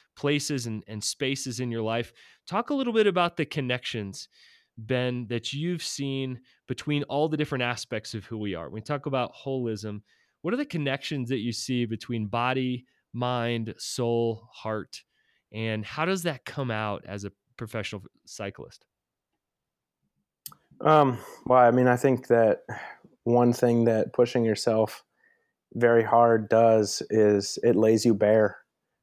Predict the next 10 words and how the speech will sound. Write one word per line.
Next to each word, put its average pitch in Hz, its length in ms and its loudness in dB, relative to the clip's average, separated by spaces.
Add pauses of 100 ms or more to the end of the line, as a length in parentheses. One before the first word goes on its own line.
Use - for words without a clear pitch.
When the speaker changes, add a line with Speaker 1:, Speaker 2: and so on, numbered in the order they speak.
(260)
Speaker 2:
You're 120 240 6
able 117 280 6
to, 104 420 6 (400)
to 120 140 4
look 113 260 0
at 107 200 4 (500)
yourself 107 600 2
very 113 220 4
objectively. 107 920 2 (140)
Um, 107 440 -2